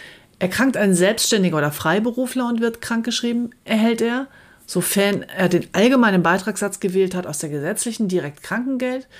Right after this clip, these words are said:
beziehungsweise nach Ablauf der vereinbarten Karenzzeit aus Leistungen aus seiner Krankentagegeldversicherung aus der privaten. Was ist, wenn wegen Coronavirus-Verdacht der Kindergarten oder die Schule schließt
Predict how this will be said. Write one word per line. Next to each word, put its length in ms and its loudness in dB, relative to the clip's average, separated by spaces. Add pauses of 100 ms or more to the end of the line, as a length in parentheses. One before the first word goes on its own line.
(220)
beziehungsweise 600 -2
nach 180 -4
Ablauf 380 -6
der 120 -6
vereinbarten 580 -6
Karenzzeit 920 -4 (400)
aus 240 -2
Leistungen 540 0
aus 180 -2
seiner 260 -2
Krankentagegeldversicherung 1600 -4
aus 180 -6
der 80 -8
privaten. 720 -8 (1400)
Was 180 4
ist, 240 2
wenn 220 6
wegen 180 6
Coronavirus-Verdacht 1120 2
der 80 2
Kindergarten 720 2
oder 160 0
die 140 -2
Schule 380 2
schließt 560 -2